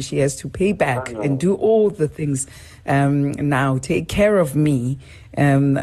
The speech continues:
Speaker 1: because I have done my work. But, hmm, le nna I need to be taken care of. Should it be like that?
Speaker 2: Well, Bongi, it,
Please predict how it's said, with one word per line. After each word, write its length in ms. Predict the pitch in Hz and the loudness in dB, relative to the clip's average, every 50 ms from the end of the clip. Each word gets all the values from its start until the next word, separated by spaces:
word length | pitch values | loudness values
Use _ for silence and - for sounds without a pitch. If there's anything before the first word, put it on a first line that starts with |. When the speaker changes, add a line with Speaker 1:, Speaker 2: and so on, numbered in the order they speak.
| - | -2
Speaker 1:
because 500 | 135 156 143 - 170 127 123 117 - - - - | -2 -4 -2 0 0 0 0 0 -2 -4 -6 -4
I 160 | - 175 196 202 | -2 0 2 2
have 220 | 202 190 160 147 | 2 0 -2 -2
done 220 | - 175 165 170 | -2 0 0 2
my 140 | 175 180 180 | 0 0 0
work. 480 | 180 185 220 277 247 185 139 - - - - _ | 2 2 2 2 2 0 0 -4 -10 -18 -6 _
But, 220 | 185 170 139 - | -2 -2 -2 -2
hmm, 200 | - 170 156 123 123 127 | 0 0 0 0 -2 -2
le 140 | 175 196 240 | -2 0 0
nna 180 | 247 226 220 202 | 2 0 0 0
I 120 | 160 143 | 0 0
need 180 | 131 135 139 - | 0 -2 -2 -2
to 100 | - 135 | -4 -4
be 100 | 127 131 | -2 -2
taken 380 | - - - 139 - - 135 135 | -2 -2 -4 -2 -2 -2 -4 -2
care 220 | - - 135 - | 0 0 0 0
of. 260 | 139 123 123 - - - - - - - _ _ _ _ | 0 -2 -4 -6 -12 -20 -20 -20 -20 -20 _ _ _ _
Should 180 | - - 190 | -2 -2 0
it 120 | 190 196 185 | 0 0 0
be 100 | 202 208 | 0 0
like 160 | 214 208 202 | 0 -2 -2
that? 200 | 233 254 330 - 320 285 - - 339 - - _ _ _ _ _ _ _ _ _ _ _ _ _ _ _ _ _ - - - - - - - - - - _ _ | -4 -4 -4 -6 -8 -8 -8 -16 -20 -20 -20 _ _ _ _ _ _ _ _ _ _ _ _ _ _ _ _ _ -18 -16 -14 -14 -14 -14 -16 -18 -20 -20 _ _
Speaker 2:
Well, 540 | - - 202 247 254 269 269 262 262 254 - - - - _ - | -4 2 4 6 6 8 8 6 6 4 2 -2 -10 -20 _ -2
Bongi, 580 | 190 240 254 269 254 262 269 269 262 - - - _ _ _ _ | 2 4 4 4 4 4 4 2 2 0 -2 -10 _ _ _ _
it, 200 | - 226 220 - | -8 -8 -8 -8